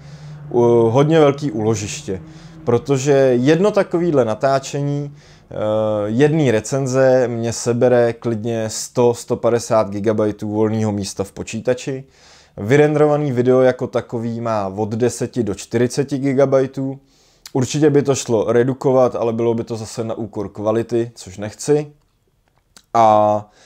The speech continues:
je potřeba si některé věci pořád nechávat, eh, uložený. Eh, není dobrý vždycky všechno mazat, protože i po roku děláte video o videu,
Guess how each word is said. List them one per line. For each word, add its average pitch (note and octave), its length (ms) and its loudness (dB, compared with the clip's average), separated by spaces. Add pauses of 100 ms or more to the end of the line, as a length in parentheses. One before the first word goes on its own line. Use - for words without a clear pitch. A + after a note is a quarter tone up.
(680)
je B2+ 140 4
potřeba C#3+ 400 0
si C3+ 160 -8
některé B2+ 320 -4
věci B2+ 300 -4
pořád A#2 680 0
nechávat, A2 640 -4
eh, G2+ 460 -6
uložený. A2 560 0
Eh, - 200 -20 (640)
není A#2+ 320 -2
dobrý B2 240 0
vždycky A#2+ 300 -6
všechno A#2 300 -10
mazat, G#2 440 -4
protože G2+ 640 -8
i A#2+ 60 -2
po C#3 200 2
roku D3+ 420 0 (420)
děláte A#2+ 420 2
video B2 360 4
o A2+ 100 2
videu, A2 420 -4